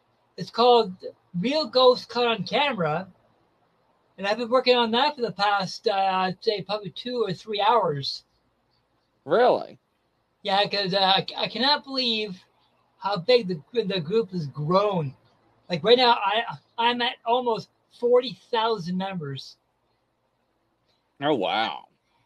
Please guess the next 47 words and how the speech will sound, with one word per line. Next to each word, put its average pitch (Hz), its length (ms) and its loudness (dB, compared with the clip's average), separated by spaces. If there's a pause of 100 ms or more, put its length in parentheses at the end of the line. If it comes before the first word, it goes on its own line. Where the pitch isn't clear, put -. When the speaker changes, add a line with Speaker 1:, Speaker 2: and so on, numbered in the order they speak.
Speaker 1:
And 175 100 -4
I'm 160 80 -4
trying 214 240 0
Speaker 2:
Hello, 214 180 6
Speaker 1:
to 135 40 0
explain - 20 -2
Speaker 2:
Nigel. 120 460 -4
Speaker 1:
to 135 80 -2
people 151 100 4
Speaker 2:
Welcome 135 260 4
to 139 100 0
the 131 60 0
Speaker 1:
everything. 113 60 -6
Speaker 2:
party, 147 300 6
Nigel. 208 760 6
Yes, 240 440 4
welcome. 202 520 4
Anthony 208 340 0
Lewis 208 320 6
is 202 100 -8
coming 208 280 2
up 214 180 4
in 233 60 -10
the 208 100 -4
rear. 254 320 2
Hello, 208 300 6
everybody. 120 640 0
Hello 175 340 2
there. 147 240 -2 (340)
Speaker 1:
Hey, 277 100 -4
wait, 240 180 2
Speaker 2:
That's 262 180 4
Speaker 1:
wait. 156 80 6
Speaker 2:
interesting. 135 640 -2 (1300)
Very 180 340 0
Speaker 1:
So, 156 80 0
Speaker 2:
interesting. 104 320 -2
Speaker 1:
um, 160 60 -4
Speaker 2:
That 247 120 -6
group 151 340 0
really 220 280 4
has 190 100 -8
grown 107 360 -2
very 110 240 0
big, 104 300 -4
very 123 260 2
fast. 208 420 -4